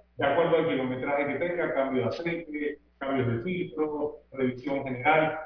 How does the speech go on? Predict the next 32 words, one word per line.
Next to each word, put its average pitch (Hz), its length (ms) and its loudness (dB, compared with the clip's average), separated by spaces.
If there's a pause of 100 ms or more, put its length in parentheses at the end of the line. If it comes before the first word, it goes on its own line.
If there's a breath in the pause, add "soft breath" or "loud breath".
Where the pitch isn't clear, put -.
(120)
Todas 190 360 4
estas 170 340 2
tareas 156 420 4
nosotros 151 320 -2
las 156 120 2
tenemos 160 520 0 (300)
bien 190 240 4
organizadas 147 680 2
con 131 120 -4
nuestro 123 280 -6
departamento 131 680 -4
de 139 80 -4
mantenimiento 139 880 -8 (280)
y 135 160 -6
un 180 240 2
control 175 600 0
estricto 208 1000 0 (100)
de 135 180 -2
cada 170 280 6
uno 170 140 4
de 156 60 2
nuestros - 380 -2
buses 165 320 -2
para 127 280 2
garantizar 131 760 4
la 165 100 6
seguridad 127 640 4 (300)
de 139 100 -6
nuestros 135 320 0
buses 185 240 0
al 135 240 4
momento 147 580 -2